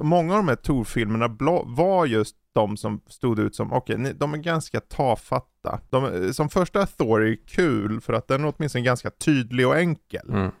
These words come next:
Speaker 1: Eh, och sen så går det ner i, i,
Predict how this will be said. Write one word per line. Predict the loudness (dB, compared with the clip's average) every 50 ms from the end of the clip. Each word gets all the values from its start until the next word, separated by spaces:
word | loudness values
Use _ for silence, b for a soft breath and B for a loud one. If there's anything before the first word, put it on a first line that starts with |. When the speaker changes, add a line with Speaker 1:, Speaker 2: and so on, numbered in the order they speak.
| _ _ _ _ _ _ -2 0
Speaker 1:
Eh, | 2 4 4 4
och | 2 2 0 -2 0
sen | 2 2 2 2
så | 0 0
går | 2 2 2
det | 2 0
ner | 0 0 0 0 2 2 2
i, | 2
i, | 2 0 -2 -2 0 2 2 4 4 4 4 2 0